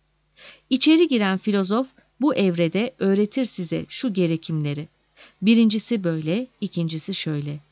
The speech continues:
Bundan dolayı üçüncü, dördüncü öyle. Birincisi, ikincisi olmasaydı, üçüncü, dördüncü de olmazdı. Öğrenciler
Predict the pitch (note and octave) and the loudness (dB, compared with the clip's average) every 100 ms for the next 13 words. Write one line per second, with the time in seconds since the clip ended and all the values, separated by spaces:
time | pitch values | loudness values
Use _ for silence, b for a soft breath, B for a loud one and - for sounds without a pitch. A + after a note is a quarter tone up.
0 | _ B B A#3+ C4 D#4 D4 G3+ E3 D3+ | _ B B 4 4 4 2 2 0 -2
1 | D#3 - F#3 - F3 D#3+ A3 C#4+ _ - | -4 -4 -4 -2 -4 -2 -4 -6 _ -2
2 | F3+ F3 D#3+ E3 D#3 A3+ - D#3+ C#3+ C#3 | 2 2 0 -4 -2 -4 -2 -2 -2 -6
3 | D#3+ _ _ B B G3 B3+ D4 D4 C#4+ | -14 _ _ B B 2 4 4 0 -2
4 | E4+ F#4 - A3+ - A#3+ A3+ G#3+ C4 C4 | -2 -4 -6 -8 -2 0 0 -2 -2 -4
5 | - G3+ F#3 D#3 - D#3+ D#3 G3 C#4+ - | -2 -2 0 -2 -4 -6 -2 0 -2 -4
6 | _ - G#3 - F#3+ G3+ G3+ F3+ E3+ F3+ | _ -6 -4 -2 -2 -2 0 0 0 -2
7 | F3 F3+ D#3 C3+ D3 C#3+ D3 - C#3+ _ | -4 -4 -4 -4 -6 -6 -8 -10 -16 _
8 | _ _ _ _ _ B B - B3+ D#4 | _ _ _ _ _ B B 6 8 8
9 | E4 E4 E4 F#4 | 6 4 2 0